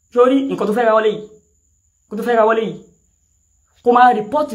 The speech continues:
page àwọn ọmọ ológun káàkiri. Bó ṣe report page, eh, Portable nìyẹn o. Ó lóun máa gbé Portable ṣubú. Kì wá ṣe bẹ́ẹ̀. Ó ti wá ń ṣe kinní yẹn tipẹ́, tipẹ́, tipẹ́, tipẹ́. Ó ti ń ṣe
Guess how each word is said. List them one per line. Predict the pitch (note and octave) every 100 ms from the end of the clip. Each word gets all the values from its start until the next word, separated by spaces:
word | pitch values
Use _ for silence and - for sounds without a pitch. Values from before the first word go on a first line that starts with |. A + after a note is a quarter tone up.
| G3+
page | C4+ A3 F#3+
àwọn | G3
ọmọ | A3+
ológun | A#3 C4+ - -
káàkiri. | A#3+ G3+ G#3 G3+ G3+ - - - _ _ - - _ _ -
Bó | D4
ṣe | D4 C#4
report | C4+ C4+ E4 D#4+
page, | D#4+ D4+ A3 A#3+ B3 B3 A#3 - - _ _ _ _ _ _ -
eh, | A#3+ A#3
Portable | C#4 C#4 C#4+ C#4+ B3
nìyẹn | G#3 A3
o. | G#3 G3+ - _ _ _ _ _ _ _ _ _ _ _
Ó | B3+
lóun | C#4 C4
máa | F#3+ F#3+
gbé | E3+ F#3 A#3
Portable | B3 B3 A#3+ A#3
ṣubú. | - F#3 F#3 A3 - _ _ _ _ _ _ _ _ _ _
Kì | -
wá | G#3 B3
ṣe | - A3
bẹ́ẹ̀. | C4 A3 - -
Ó | C4
ti | C4
wá | C4
ń | B3+
ṣe | - A#3
kinní | A#3+ B3 A#3
yẹn | F#3+
tipẹ́, | F3+ A#3
tipẹ́, | G3 A3+ G#3+
tipẹ́, | G#3 A#3
tipẹ́. | G3+ A3+ G#3+ - - _ _ _ _ -
Ó | C4+
ti | C4+ C4
ń |
ṣe | B3+